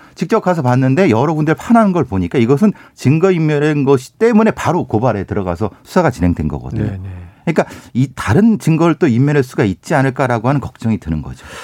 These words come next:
Speaker 2: 아니, 그런 부분들 관련해서 지금 참 이게 아직도 이 제물로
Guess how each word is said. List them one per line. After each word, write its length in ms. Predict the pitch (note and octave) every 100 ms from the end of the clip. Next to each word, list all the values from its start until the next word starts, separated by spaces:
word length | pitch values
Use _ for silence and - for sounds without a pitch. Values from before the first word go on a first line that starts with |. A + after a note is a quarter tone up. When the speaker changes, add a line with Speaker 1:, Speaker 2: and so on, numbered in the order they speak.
| -
Speaker 2:
아니, 180 | F#3+ E3
그런 300 | - F#3+ F3+
부분들 500 | D3 C#3+ D3 C#3 B2
관련해서 880 | - C#3 E3 E3 F3 F#3 D#3+ A2 F#3+ A3
지금 260 | C#3+ A2+
참 260 | - - G2
이게 320 | G2 G#2 G2
아직도 540 | F2+ - - - C#3+ A#2+
이 100 | G#2
제물로 640 | - C#3 E3 E3+ D#3 F#2+